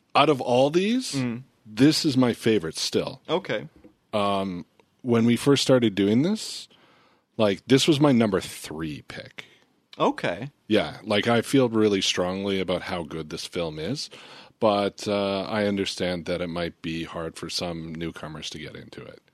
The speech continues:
Speaker 1: And if that is the sole reason for this, uh, then, then maybe you're right.
Speaker 2: People Under the Stairs.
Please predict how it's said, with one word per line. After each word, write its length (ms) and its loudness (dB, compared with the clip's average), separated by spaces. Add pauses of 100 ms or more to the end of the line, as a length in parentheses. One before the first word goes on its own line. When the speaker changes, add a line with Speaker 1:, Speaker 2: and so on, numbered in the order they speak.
(240)
Speaker 1:
And 120 -6
if 120 -4
that 280 2
is 360 0
the 400 -2
sole 320 2
reason 360 2
for 160 -2
this, 400 -2
uh, 420 0
then, 500 -4
then 260 -4
maybe 240 -4
you're 120 -6
right. 280 -14 (1300)
Speaker 2:
People 240 4
Under 200 4
the 80 0
Stairs. 600 -2